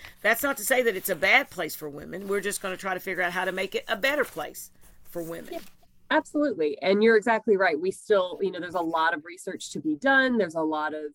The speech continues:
Speaker 2: populations that we need to, you know, work with, look at to figure out what those needs are and how we can meet those needs. And that's part of what a women's center will do. It will help to assess those needs and make sure we're meeting those needs. And if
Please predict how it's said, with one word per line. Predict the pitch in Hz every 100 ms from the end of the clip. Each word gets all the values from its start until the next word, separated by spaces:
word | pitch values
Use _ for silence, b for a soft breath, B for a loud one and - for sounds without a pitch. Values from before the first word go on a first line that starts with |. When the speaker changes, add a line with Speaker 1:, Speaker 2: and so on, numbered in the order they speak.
| _
Speaker 2:
populations | 185 170 160 143 156 185 180 175
that | 165 143 - 160
we | 160
need | 156 151 139 -
to, | 151 147 143 139 _ _ _ _ _ - -
you | 180
know, | 160
work | 151 202 -
with, | 196 185 -
look | 170 190 196
at | 190 180 175 - -
to | -
figure | 196 175 165
out | 156 151
what | 165 165 -
those | 175 175 147
needs | 156 160 147
are | 160 160 160
and | -
how | 147
we | 139
can | - 156
meet | 240 302 -
those | 240 220
needs. | 220 214 214 202 _ _ _ _ -
And | 202
that's | 202 196 - -
part | 196 185
of | 160 - -
what | 151 180 170
a |
women's | 165 165 151
center | 165 156
will | 147 151
do. | 294 165
It | 151
will | 202 - 220
help | 226 - _ _ -
to | 185 170 165 -
assess | 170 - 349 -
those | 175 143 -
needs | 113 - -
and | 180
make | 175 190
sure | - 190
we're | 202
meeting | 190 226 208 143
those | 139 -
needs. | 160 170
And |
if | 170